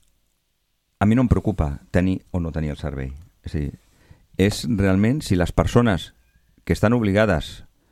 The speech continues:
perquè és la seva feina, a prestar aquest servei, ho fan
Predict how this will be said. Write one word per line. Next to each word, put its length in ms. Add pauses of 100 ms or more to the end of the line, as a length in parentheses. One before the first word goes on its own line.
(120)
perquè 240
és 80
la 160
seva 320
feina, 380 (760)
a 140
prestar 300
aquest 180
servei, 300
ho 100
fan 300